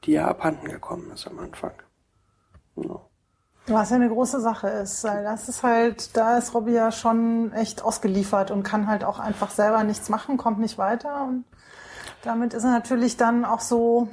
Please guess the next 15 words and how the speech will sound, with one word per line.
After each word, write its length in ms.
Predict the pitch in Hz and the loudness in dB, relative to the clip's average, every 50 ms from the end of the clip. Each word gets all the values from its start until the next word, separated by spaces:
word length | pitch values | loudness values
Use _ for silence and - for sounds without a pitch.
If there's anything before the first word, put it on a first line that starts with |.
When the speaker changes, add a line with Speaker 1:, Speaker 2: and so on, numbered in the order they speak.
| - - | -4 0
Speaker 1:
Genau. 340 | - - 160 156 165 - - | 2 2 4 2 2 0 -2
Speaker 2:
damit 240 | - 214 220 226 220 | -2 -4 -4 -4 -4
hat 120 | 220 196 196 | -4 -4 -2
er 100 | 175 175 | -2 -4
ihn. 280 | 196 185 185 185 180 170 - - - _ _ _ - - | -4 -8 -8 -10 -14 -16 -18 -20 -20 _ _ _ -18 -10
Speaker 1:
So, 280 | - - 78 - - - - - | -4 -2 -2 -2 -2 -6 -14 -12
und 140 | - 151 151 156 | -10 -6 -2 0
dann 160 | 156 165 175 | 0 2 4
bleibt, 480 | 170 175 165 165 165 - - - - | 4 4 4 4 2 -2 -14 -10 -6
nachdem 320 | 156 156 147 - 165 160 160 | -4 -4 -4 -2 0 2 2
er 80 | 160 | 2
diesen 240 | 160 160 156 151 151 | 2 2 0 -2 -2
Vertrag 460 | 143 - 151 151 - 143 147 - - | -4 -4 -4 -2 0 0 0 0 0
unterzeichnet 680 | - 180 180 180 170 - - 165 165 175 - 190 180 185 | -2 -2 -2 -2 -4 -2 0 0 0 0 0 -2 -4 -2
hat, 240 | 190 185 - - - | -2 -4 -4 -6 -14